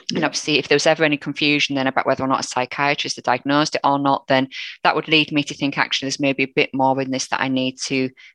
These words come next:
Speaker 1: maybe explore, maybe ask a bit more about, because, you know, it, it would be a psychiatrist that would be diagnosing it. It sh-, it shouldn't be just a, I, I don't wanna say just a regular G P. I d-, I don't mean that
Speaker 2: No.
Speaker 1: to sa-, sound like that, but,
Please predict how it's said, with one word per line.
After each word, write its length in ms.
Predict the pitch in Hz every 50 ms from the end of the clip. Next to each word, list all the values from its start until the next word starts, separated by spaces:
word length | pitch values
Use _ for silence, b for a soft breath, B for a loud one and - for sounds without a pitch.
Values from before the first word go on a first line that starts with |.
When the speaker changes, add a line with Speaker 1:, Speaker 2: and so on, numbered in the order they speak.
| B -
Speaker 1:
maybe 220 | - 143 131 - 127
explore, 600 | - - - - - - 143 135 135 131 127 131
maybe 240 | 135 123 127 - - -
ask 220 | 127 131 - - -
a 60 | -
bit 160 | - - -
more 280 | 135 131 123 127 127 135
about, 380 | 127 - 127 127 131 135 - -
because, 240 | 139 - 139 -
you 80 | 143 127
know, 100 | - 143
it, 100 | - -
it 140 | 135 - -
would 200 | 147 139 - -
be 140 | 151 143 135
a 60 | 135
psychiatrist 840 | - - 135 127 127 - - - 127 127 127 - - 127 - -
that 100 | - -
would 160 | 127 127 _
be 80 | - 131
diagnosing 720 | - 127 127 123 123 - - 117 117 120 123 - 127 127
it. 120 | 123 113 113
It 60 | 104
sh-, 120 | - -
it 60 | - -
shouldn't 340 | - - 165 147 131 -
be 240 | - 143 139 135 127
just 300 | - - 123 - - -
a, 200 | 135 127 127 123 - B B B B B B B _ _ -
I, 60 | 151
I 40 | 143
don't 180 | - - 165 190
wanna 100 | 185 -
say 100 | - 160
just 340 | - - 165 - - -
a 40 | 143
regular 300 | - 143 - - 139 139
G 200 | 127 - 135 131
P. 240 | 131 - - 127 127
I 60 | 113
d-, 100 | - -
I 40 | 127
don't 160 | - 170 143
mean 120 | 147 151 147
that 100 | 135 135
Speaker 2:
No. 60 | 135
Speaker 1:
to 40 | 135
sa-, 180 | - - -
sound 240 | - - 175 160 170
like 180 | 175 175 - -
that, 160 | 233 196 - -
but, 180 | 170 160 -